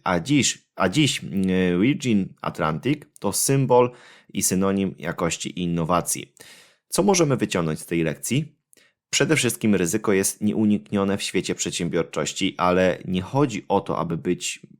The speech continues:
takim lekkomyślnym. I to, co Branson pokazuje, to konieczność przygotowania się do tego ryzyka.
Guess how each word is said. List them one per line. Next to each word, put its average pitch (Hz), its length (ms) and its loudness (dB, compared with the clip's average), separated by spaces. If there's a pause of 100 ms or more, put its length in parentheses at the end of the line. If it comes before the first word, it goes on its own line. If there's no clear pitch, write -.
(320)
takim - 320 -4
lekkomyślnym. 98 880 2 (580)
I 104 300 2
to, 160 120 0
co 120 200 0
Branson 101 460 -2
pokazuje, 90 580 -2
to 107 180 -4
konieczność 104 720 -2
przygotowania 82 600 -4
się 101 220 -2
do 90 100 -4
tego 92 260 -2
ryzyka. 92 540 -2